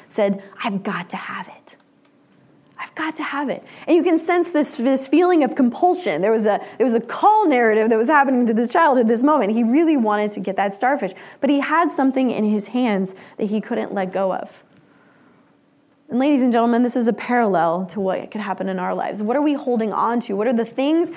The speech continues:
that we have in our own life that we have to put down in order for us to go after that starfish?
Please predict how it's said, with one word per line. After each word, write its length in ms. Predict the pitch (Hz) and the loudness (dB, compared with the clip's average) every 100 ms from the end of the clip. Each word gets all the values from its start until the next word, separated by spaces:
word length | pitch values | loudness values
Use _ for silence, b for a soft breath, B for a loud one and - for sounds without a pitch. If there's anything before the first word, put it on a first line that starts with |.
| B B | B B
that 80 | |
we 100 | 247 | 0
have 300 | 233 262 269 | 0 2 2
in 100 | 247 | 2
our 180 | 226 208 - | 2 0 2
own 240 | 254 262 | 2 2
life 300 | 214 214 - | 2 0 -2
that 120 | 180 | -2
we 340 | 214 233 254 254 B | 0 0 0 -4 B
have 260 | - 240 226 | -4 -4 -4
to 240 | - 208 | -4 -4
put 420 | 196 - 247 - 180 | -4 -6 -6 -6 -6
down 580 | 190 202 180 170 190 - _ _ _ _ _ _ _ _ _ _ _ _ _ _ _ | -4 -2 -4 -6 -10 -14 _ _ _ _ _ _ _ _ _ _ _ _ _ _ _
in 120 | 208 | -4
order 200 | 151 208 | -2 -2
for 160 | 214 - | -2 -6
us 160 | 196 - | -8 -6
to 80 | |
go 160 | 196 185 | -4 -2
after 300 | 175 175 196 | -2 -4 -4
that 200 | 190 - | -2 -4
starfish? 800 | - 208 208 202 - - - | -4 -2 -2 -4 -10 -12 -18